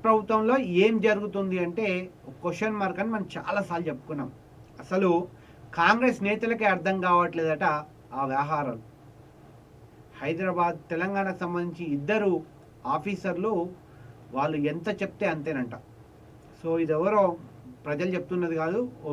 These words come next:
మీడియా చెప్తున్నది కాదు. స్వయాన కాంగ్రెస్ లీడర్, సీనియర్ లీడరే మదియాష్కి గౌడ్ చెప్తా ఉన్నారు. ఒకసారి చూసే ప్రయత్నం చేద్దాం. ఇద్దరు కీలక పోలీసులు,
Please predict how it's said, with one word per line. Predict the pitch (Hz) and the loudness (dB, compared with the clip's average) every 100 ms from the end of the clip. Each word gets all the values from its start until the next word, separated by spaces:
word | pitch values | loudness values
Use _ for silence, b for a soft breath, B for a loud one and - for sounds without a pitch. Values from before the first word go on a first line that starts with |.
| 139 | 0
మీడియా | 156 170 165 | 0 0 -2
చెప్తున్నది | 147 160 147 135 | -4 -6 -4 -4
కాదు. | 127 220 - - - B B B B B - - - - - | -4 -6 -14 -20 -20 B B B B B -20 -20 -20 -18 -4
స్వయాన | 156 190 220 214 196 - - - - - - - - - - - - - - - - - | 0 2 4 2 0 -6 -20 -20 -20 -20 -20 -20 -20 -20 -20 -20 -20 -20 -20 -20 -20 -4
కాంగ్రెస్ | 143 190 202 196 190 180 160 - - - - - - - - - - - - - - 143 | -2 0 0 0 0 0 -2 -4 -20 -20 -20 -20 -20 -20 -20 -20 -20 -20 -20 -20 -6 0
లీడర్, | 175 196 196 | 4 4 2
సీనియర్ | 175 185 185 185 170 | -2 -2 -2 0 0
లీడరే | 165 165 160 143 - - 120 | -2 -2 -4 -4 -12 -18 -14
మదియాష్కి | 120 127 143 196 - 185 156 | -10 -6 -2 -2 -2 -6 -4
గౌడ్ | 143 147 139 127 127 - - | 0 0 0 -4 -6 -14 -16
చెప్తా | 127 - 143 | -12 -6 -4
ఉన్నారు. | 123 135 165 | -2 -4 -6
ఒకసారి | - 123 143 | -8 -8 -6
చూసే | 135 | -4
ప్రయత్నం | 139 123 - 127 | -6 -8 -8 -8
చేద్దాం. | - - - - - - - - - - - - - - - - - - - 156 | -8 -10 -10 -16 -20 -20 -20 -20 -20 -20 -20 -20 -20 -20 -20 -20 -20 -20 -16 -4
ఇద్దరు | 156 233 214 | 2 2 0
కీలక | 196 233 254 247 226 | 0 2 4 4 6
పోలీసులు, | 214 226 247 220 226 233 214 196 | 8 8 6 0 2 10 10 10